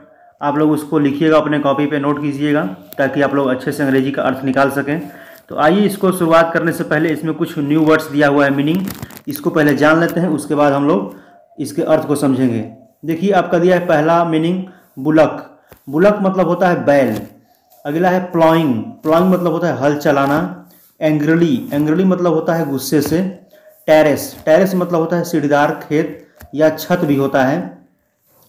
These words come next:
काम, सी ए एल एम, काम मतलब होता है शांत। सो मतलब होता है बीज बोना, जमीन में बीज बोते हैं जब हम लोग। Pleased मतलब होता है संतुष्ट होना या खुश होना। तो चलिए, अब इसके हम लोग कहानी को समझेंगे।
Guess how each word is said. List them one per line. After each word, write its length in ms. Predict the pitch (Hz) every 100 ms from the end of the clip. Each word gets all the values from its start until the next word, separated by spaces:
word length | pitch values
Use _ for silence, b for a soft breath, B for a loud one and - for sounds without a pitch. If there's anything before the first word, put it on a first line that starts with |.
| b b b _
काम, 480 | 175 170 151 117 110
सी 440 | - 190 202 - -
ए 220 | 175 -
एल 140 | 165
एम, 360 | 160 151 131 120
काम 260 | 160 170 185
मतलब 220 | 170 160
होता 160 | 165
है 120 | 160 143
शांत। 460 | - 135 120 107 - b b b b b
सो 300 | - - 190
मतलब 340 | 202 196 190 170
होता 220 | 180 180
है 340 | 175 190 196 -
बीज 340 | 127 160 147
बोना, 600 | 143 151 156 165 185 - -
जमीन 300 | 131 139 143
में 140 | 143
बीज 160 | 135 147
बोते 260 | 139 139 139
हैं 80 |
जब 140 | 135 127
हम 140 | 127
लोग। 420 | 131 - - - b b b _
Pleased 300 | 165 196 196
मतलब 300 | 190 180 175
होता 180 | 175 180
है 80 | 185
संतुष्ट 520 | - 151 170 165 170
होना 520 | 147 156 160 175 -
या 80 | 131
खुश 380 | - 185 - -
होना। 340 | 123 107 113 B B B B B
तो 60 | 131
चलिए, 320 | 170 170 208
अब 160 | 185 175
इसके 240 | 170 -
हम 120 | 165
लोग 480 | 170 170 - - -
कहानी 300 | 131 131 151
को 140 | 170 160
समझेंगे। 760 | 151 143 160 165 180 185 -